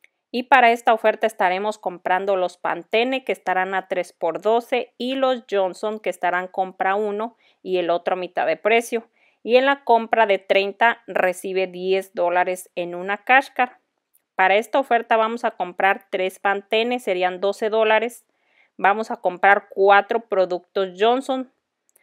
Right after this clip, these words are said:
Vamos a pagar dos a cinco con noventa y nueve precio regular y pagamos los otros dos a dos con noventa y nueve mitad de precio.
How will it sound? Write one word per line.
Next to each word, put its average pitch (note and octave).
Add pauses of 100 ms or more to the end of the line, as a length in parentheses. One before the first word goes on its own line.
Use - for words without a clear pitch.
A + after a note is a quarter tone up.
(180)
Vamos G#3
a A#3
pagar F#3+
dos G#3
a G3
cinco G#3+
con F#3+
noventa F3
y F3
nueve G#3+
precio F3
regular A#3+ (360)
y G3
pagamos G3+
los G#3
otros A#3
dos A#3
a F3+
dos F#3
con A#3
noventa F#3+
y F#3
nueve G3+
mitad F3+
de E3+
precio. A3